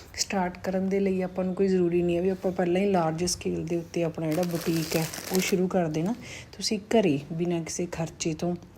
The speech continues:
ਆਪਦਾ ਹੋਮ ਬੇਸਡ ਬੁਟੀਕ ਹੈ ਜਿਹੜਾ ਆਨਲਾਈਨ ਸ਼ੁਰੂ ਕਰ ਸਕਦੇ ਹੋ। ਹੌਲੀ ਹੌਲੀ ਤੁਸੀਂ ਉਹਨੂੰ ਆਫਲਾਈਨ ਲੈ ਕੇ ਆ ਸਕਦੇ ਹੋ, ਹੈ ਨਾ। ਆਪਦਾ ਘਰੇ ਵੀ ਆਪਾਂ ਨੂੰ ਫਿਰ ਸੈੱਟਅਪ ਕਰਨਾ ਪੈਂਦਾ, ਤਾਂ ਉਵੇਂ ਆਪਾਂ ਹੌਲੀ ਹੌਲੀ ਕਰਕੇ step by step ਇਸ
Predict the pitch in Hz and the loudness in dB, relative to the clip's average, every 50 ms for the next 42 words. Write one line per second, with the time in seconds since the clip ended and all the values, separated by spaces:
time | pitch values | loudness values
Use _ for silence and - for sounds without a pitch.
0 | - - 180 175 175 170 196 185 - - 190 180 175 170 165 165 170 170 - - | -10 -4 -4 -4 0 0 0 0 2 2 4 4 4 4 2 2 2 2 2 0
1 | 175 160 165 160 - 185 170 160 165 - 170 160 160 156 160 190 190 185 - - | 0 0 -2 0 0 0 0 0 0 0 0 2 2 2 0 0 -2 -2 -6 -2
2 | 196 196 180 180 180 175 170 165 160 160 160 160 - - 185 170 175 175 - 196 | 0 2 4 4 4 4 4 4 2 2 0 -2 -2 -2 0 0 0 0 2 2
3 | 185 185 - - 185 180 180 170 185 190 185 - - - - - - - - - | 2 2 0 0 0 0 0 0 2 0 0 -2 -6 -14 -16 -16 -18 -14 0 2
4 | 220 233 247 226 233 233 226 233 226 233 214 196 - 208 196 202 202 196 185 165 | 4 4 4 4 4 4 4 4 4 2 -2 -2 -2 -2 0 0 0 2 0 0
5 | 165 170 - 175 170 170 170 170 170 165 160 - 170 170 165 - - 175 165 165 | -2 -2 -2 -2 0 0 0 -2 -2 -4 -2 -2 -2 0 0 0 -2 -2 -4 -2
6 | 160 165 165 165 160 175 220 262 269 240 202 175 175 170 - 202 190 185 170 160 | -2 -2 -2 -2 -2 -2 -2 -2 -2 -2 0 -2 -2 -2 0 0 0 0 0 0
7 | 185 185 185 - 175 180 180 170 180 165 165 - 170 160 - 170 170 - - - | 0 -2 -2 -2 -4 -4 -4 -4 -4 -6 -4 -4 -6 -4 -4 -6 -8 -6 -4 -4
8 | 160 165 160 160 160 160 165 165 165 160 160 165 170 - - - - - - - | -4 -2 -2 -2 -2 -2 -2 -2 0 0 -2 -2 -4 -8 -16 -18 -18 -18 -20 -20
9 | - - - - - - - - - - - - - - 202 175 170 160 165 170 | -20 -20 -20 -20 -20 -20 -20 -20 -20 -20 -20 -14 -4 -2 0 0 0 -2 -4 -2
10 | 185 175 170 170 165 170 165 165 - 185 175 190 196 196 208 202 214 208 202 196 | 0 0 0 0 0 -2 -4 -4 -6 -6 -2 -2 -2 -2 -2 -2 -2 -4 -4 -2
11 | - 180 175 - - - 175 - - 196 185 - - - 185 180 - - - 180 | -4 -4 -4 -6 -6 -4 -4 -2 -2 -2 -4 -4 -2 0 0 2 0 0 -2 -2
12 | 170 170 - - - - - - - - - - - 185 175 170 - - | -4 -4 -8 -16 -20 -20 -20 -20 -20 -20 -14 -4 0 0 0 0 -2 -8